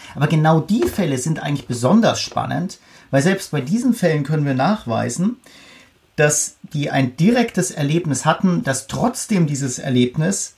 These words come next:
später konstruiert und rekonstruiert wird.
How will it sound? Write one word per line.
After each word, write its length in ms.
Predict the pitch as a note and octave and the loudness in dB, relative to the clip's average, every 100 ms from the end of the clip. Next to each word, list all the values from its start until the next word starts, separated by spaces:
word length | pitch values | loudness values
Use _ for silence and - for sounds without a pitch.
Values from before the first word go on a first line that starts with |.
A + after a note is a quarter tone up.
| _ | _
später 880 | - - D3 F3 F#3 F3+ F3 G#3+ - _ | -12 -4 0 0 0 2 2 -2 -8 _
konstruiert 760 | - E3+ G3+ - G3+ F3+ E3+ E3+ | 0 2 2 -4 -4 0 0 0
und 220 | D#3+ C3 | -4 0
rekonstruiert 800 | E3+ F#3 D3+ B2 - C#3 A2 G#2 | 0 2 0 -2 -6 -6 -6 -8
wird. 240 | - - | -14 -18